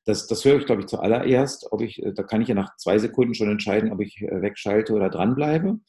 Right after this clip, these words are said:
Und, äh, dann, äh, verfolgt einen, glaub ich, der Melodiebogen als zweites, ob da, äh, ob man so, "Oh ja, das, das erreicht mich." Und dann kommt wahrscheinlich dann wirklich erst an dritter Stelle doch der Text,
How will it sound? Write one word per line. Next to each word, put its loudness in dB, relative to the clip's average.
Und, 2
äh, 2
dann, 4
äh, 4
verfolgt 0
einen, 2
glaub 4
ich, -6
der 2
Melodiebogen 4
als -2
zweites, 0
ob -6
da, 4
äh, 0
ob 0
man -2
so, 0
"Oh 4
ja, 2
das, -6
das -6
erreicht 2
mich." 0
Und 2
dann 6
kommt 2
wahrscheinlich 0
dann -4
wirklich -2
erst 0
an -6
dritter 0
Stelle 2
doch 2
der 0
Text, -2